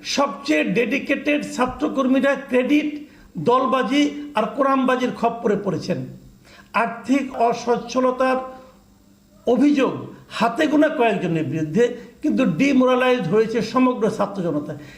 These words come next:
এটা দুনিয়ার নিয়ম রে ভাই, দুর্নীতি দু একজন করে, কিন্তু দু একজনের জন্য সকলের বদনাম হয়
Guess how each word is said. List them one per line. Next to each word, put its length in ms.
এটা 180
দুনিয়ার 380
নিয়ম 300
রে 100
ভাই, 240
দুর্নীতি 420
দু 160
একজন 380
করে, 160
কিন্তু 200
দু 140
একজনের 340
জন্য 160
সকলের 420
বদনাম 380
হয় 200